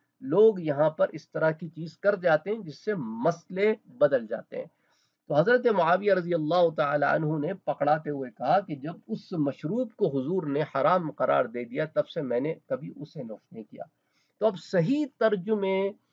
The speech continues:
के हदीस के असल मानी समझें। पहली बात तो ये है कि अगर तो जिस बर्तन से हजरत मुआविया ने पिया था, उसमें माअज़ल्लाह शराब होती, तो हजरत मुआविया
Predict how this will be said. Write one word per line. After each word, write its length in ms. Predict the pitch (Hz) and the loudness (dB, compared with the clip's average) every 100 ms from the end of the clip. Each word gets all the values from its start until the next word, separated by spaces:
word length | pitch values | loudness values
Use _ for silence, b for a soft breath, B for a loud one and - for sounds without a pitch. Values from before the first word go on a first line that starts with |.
| _ _ | _ _
के 80 | 190 | 0
हदीस 500 | 151 131 139 208 - | 0 0 -4 -6 -6
के 120 | - | -4
असल 340 | - 156 202 185 | -4 -2 0 2
मानी 300 | 151 143 151 | 2 2 0
समझें। 480 | - 156 120 120 - | -4 -4 2 2 2
पहली 280 | 160 175 | 0 0
बात 260 | 175 160 156 | -2 -2 -2
तो 60 | 139 | -4
ये 180 | 123 123 | -4 -4
है 160 | 110 | -4
कि 120 | - - | -6 -6
अगर 480 | 156 151 220 220 | -4 0 2 2
तो 380 | 196 _ _ 170 | -2 _ _ -4
जिस 340 | 139 156 254 202 | -2 0 -2 2
बर्तन 420 | 185 185 185 170 | 4 4 2 0
से 120 | 170 | 2
हजरत 320 | 139 151 147 | 0 0 -2
मुआविया 500 | 139 123 127 131 139 | -2 0 0 0 2
ने 100 | 127 | 2
पिया 280 | - 127 131 | 0 0 0
था, 180 | - 139 | 0 -4
उसमें 380 | 160 - 143 139 | -6 -8 -6 -6
माअज़ल्लाह 560 | 117 123 117 113 123 | -2 -2 0 -2 -4
शराब 460 | - 113 120 160 110 | -6 0 4 4 2
होती, 240 | 110 160 | -4 -10
तो 120 | - | -6
हजरत 280 | 139 151 143 | -4 -2 -4
मुआविया 560 | 131 117 127 139 151 | -4 -2 -2 0 2